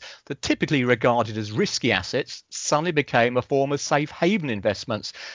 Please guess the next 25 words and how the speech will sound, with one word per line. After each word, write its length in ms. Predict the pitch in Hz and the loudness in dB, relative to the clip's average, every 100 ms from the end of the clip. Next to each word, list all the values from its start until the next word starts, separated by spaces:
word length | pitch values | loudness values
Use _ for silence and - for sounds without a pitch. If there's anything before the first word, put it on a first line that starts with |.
| - - | -10 -4
as 120 | 113 | 4
rising 420 | 131 131 127 120 | 6 6 4 2
virus 400 | 123 120 110 104 | 6 6 6 2
cases 500 | - 117 107 127 110 | 0 2 0 -2 -4
saw 220 | - 107 | -2 -4
time 320 | 107 - 135 117 | -2 0 2 0
spent 380 | - 117 107 | 0 0 0
at 100 | 117 | -4
home, 360 | - 147 147 151 - - | 2 2 4 0 -10 -4
working 360 | 127 135 139 147 | 4 6 4 2
or 220 | 147 135 | 4 4
otherwise, 560 | 107 104 110 104 107 - - | 4 2 2 2 0 -2 -2
increase 460 | 123 123 135 117 | 0 0 -2 -2
substantially, 800 | - 113 - 143 123 - 110 90 - _ | -2 -4 0 0 0 -2 -4 -4 -6 _
and 140 | 160 131 | -2 2
with 140 | 113 | 4
it, 140 | 110 - - - | 4 0 -16 -4
the 80 | 147 | 0
demand 360 | 139 107 98 | 2 0 -2
for 100 | - | -4
technology 560 | 107 - - 101 98 107 | -4 -2 -2 -6 -6 -10
products. 580 | - 139 143 - - - - - - - | 0 2 2 -2 -8 -14 -16 -18 -14 0
Perhaps 260 | 131 - | 2 2
defining 500 | - 123 127 110 110 - | -6 -2 -2 -2 -4 -8
which 240 | 127 - | -10 -8